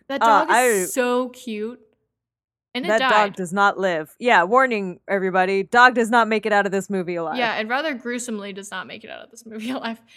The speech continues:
Speaker 1: Well, you, they see
Speaker 2: Yeah.
Speaker 1: its body. Um, you don't see it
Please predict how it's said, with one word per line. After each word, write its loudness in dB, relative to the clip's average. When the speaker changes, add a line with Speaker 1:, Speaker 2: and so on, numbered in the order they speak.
Speaker 1:
Well, 0
you, -6
they 0
see -2
Speaker 2:
Yeah. 0
Speaker 1:
its -10
body. -8
Um, -8
you -8
don't -8
see -10
it -16